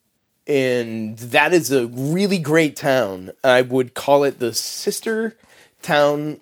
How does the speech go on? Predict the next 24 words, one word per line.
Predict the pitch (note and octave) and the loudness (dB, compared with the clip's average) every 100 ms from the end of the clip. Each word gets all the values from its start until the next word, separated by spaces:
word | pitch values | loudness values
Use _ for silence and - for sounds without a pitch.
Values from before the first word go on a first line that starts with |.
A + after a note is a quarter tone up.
| - | 4
of | C#3 B2+ A#2 | 4 4 -2
Minneapolis, | D3 E3 G3+ F#3 A2+ F#2 - | 0 4 4 4 -4 -8 -10
in | F#2+ | -8
fact. | G2 E2 F2 - _ - - - - - _ | -6 -6 -8 -18 _ -20 -20 -20 -20 -20 _
Um, | D#3 C#3+ B2+ A#2 A#2 - | 4 6 4 -2 -10 -2
it's | E3 D#3 | 0 0
at | D3+ G#2+ | -6 -6
the | B2+ | -10
same | - C3 A2+ | -2 -2 -2
size. | G#2+ - D#3+ D3+ D#3 E3+ F#3 - - - _ - | -10 -4 0 2 4 4 0 -4 -12 -18 _ -2
It | D#3+ - | 0 0
has | - C#3+ B2 A#2+ A#2+ - | -4 -4 0 0 -2 -6
the | C3 | -8
same | - D#3 C#3+ C#3+ C3+ | -4 -2 0 0 -4
kind | A#2+ - C3+ C3 | -6 -2 0 0
of, | B2 A#2 A2+ G2 - - | 0 0 -2 -8 -16 -6
um, | B2+ A2 G#2 G2 F#2 F2+ _ _ _ _ - _ _ _ _ | 0 2 0 -6 -14 -16 _ _ _ _ -20 _ _ _ _
it's | C#3 C#3 | -6 6
got | G3 | 6
a | D3 | 6
vibe | B2 D3 D#3+ | 6 8 8
about | E3 D3+ D#3+ E3+ | 6 4 6 6
it | G3 F3+ | 4 2
that | D#3+ C3 - | 6 6 4